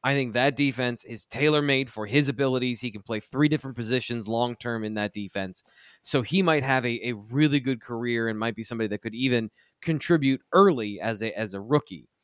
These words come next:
Um, so those would be the two that I think right off the bat I, I like. Um, and then I'll throw, problem is I think Juice is good, but I don't trust the Houston Texans to be good enough that anyone cares.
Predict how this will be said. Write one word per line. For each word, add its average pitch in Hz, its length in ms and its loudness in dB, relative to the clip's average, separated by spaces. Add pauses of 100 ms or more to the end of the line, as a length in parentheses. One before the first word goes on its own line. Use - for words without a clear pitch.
(340)
Um, 117 360 -2
so - 140 -8
those 196 220 6
would 190 80 -4
be 196 100 0
the 147 100 -4
two 165 400 0
that 135 120 -2
I 123 80 2
think 127 260 -2
right 131 200 4
off 123 220 2
the 113 60 -4
bat 104 320 -2
I, 95 260 -4 (100)
I 90 200 -12
like. 101 600 -2 (460)
Um, 104 480 -2 (140)
and 131 200 -4
then 131 280 0
I'll 139 240 4
throw, 127 880 2 (320)
problem 226 240 4
is 160 100 2
I 151 60 2
think 214 220 -4
Juice 180 500 0 (140)
is 151 220 0
good, 160 500 6
but 139 200 0 (140)
I 160 140 6
don't 220 160 2
trust 208 240 2
the 165 80 0
Houston 151 300 0
Texans 156 460 0
to 135 100 -10
be 170 360 0
good 156 240 2
enough 151 360 2
that 131 100 2
anyone 131 240 -2
cares. 110 720 -2